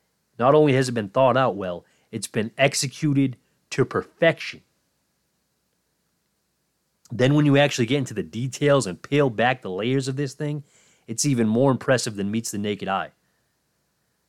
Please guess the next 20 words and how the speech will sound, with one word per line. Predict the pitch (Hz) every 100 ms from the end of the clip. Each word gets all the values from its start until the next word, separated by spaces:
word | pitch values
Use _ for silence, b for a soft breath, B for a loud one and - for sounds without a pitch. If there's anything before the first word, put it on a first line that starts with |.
| _ _ _ _ _ -
Let's | 123
just | 127 151
talk | 160 139
about | 127 120
that | 120 -
segment | 120 110 95
real | 92
quick | - 101
at, | 92 -
at | 104
the | 95
Royal | 90 95
Rumble. | 95 85
The | 87
handcuffs | - 143 170 160 - 196 -
by | - 202
Paul | - 131 120
Heyman. | 113 98 - b b
They | 110 107 -
handcuff | 165 202 196 - 175 170